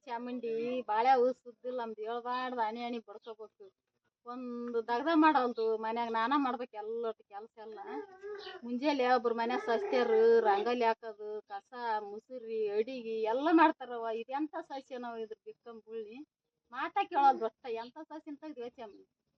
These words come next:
ಒಟ್ಟ ಕೇಳವಲ್ದು, ನಾನ ಮಾಡಿಡ್ಬೇಕು ಎಲ್ಲ ಇದಕ್ಕೆ. ತಿಂತ ಒಂದ್ ಸೇರ್ ತಿಂದು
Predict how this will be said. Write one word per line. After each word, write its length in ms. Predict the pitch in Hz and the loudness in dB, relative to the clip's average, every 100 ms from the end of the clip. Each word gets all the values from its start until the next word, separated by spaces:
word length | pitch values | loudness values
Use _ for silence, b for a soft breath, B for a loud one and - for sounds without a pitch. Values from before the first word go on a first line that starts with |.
| _ 269 262 269 247 _ _ _ _ _ _ 247 | _ _ -20 _ _ _ _ _ _ _ _ -18
ಒಟ್ಟ 160 | 240 339 - | -14 -14 -8
ಕೇಳವಲ್ದು, 520 | 330 320 285 277 277 320 262 | 0 2 2 0 0 4 6
ನಾನ 180 | 277 320 294 | 8 8 8
ಮಾಡಿಡ್ಬೇಕು 440 | 269 240 226 202 226 | 8 6 -2 -2 -2
ಎಲ್ಲ 200 | 240 240 247 240 | -2 0 0 0
ಇದಕ್ಕೆ. 220 | 220 214 _ | -4 -16 _
ತಿಂತ 220 | 294 294 240 | -10 -8 -8
ಒಂದ್ 120 | 220 _ | -10 _
ಸೇರ್ 180 | 233 220 285 | -12 -10 -4
ತಿಂದು 300 | 330 285 | 0 0